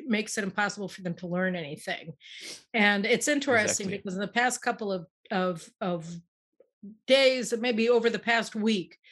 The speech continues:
Speaker 1: uh, in addition to The Spectator, there have been a couple of other significant articles that have come out,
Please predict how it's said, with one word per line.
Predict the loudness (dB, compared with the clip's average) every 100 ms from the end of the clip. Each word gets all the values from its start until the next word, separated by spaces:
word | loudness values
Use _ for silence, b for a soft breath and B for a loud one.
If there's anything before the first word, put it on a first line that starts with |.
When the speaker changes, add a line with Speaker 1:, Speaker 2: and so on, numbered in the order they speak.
| b b b _
Speaker 1:
uh, | 2 4 4 2
in | 2
addition | 2 4 4 2 -2
to | -2
The | -2
Spectator, | -2 0 0 0 0 0
there | -2 -2
have |
been | -4
a | -4
couple | -2 2 2
of | 2
other | 0 0 0
significant | -2 0 0 0 -2 -2
articles | 0 0 0 -4 -4
that | -4
have | -4
come | -2 2 4
out, | 4 4 4 0 -6 -14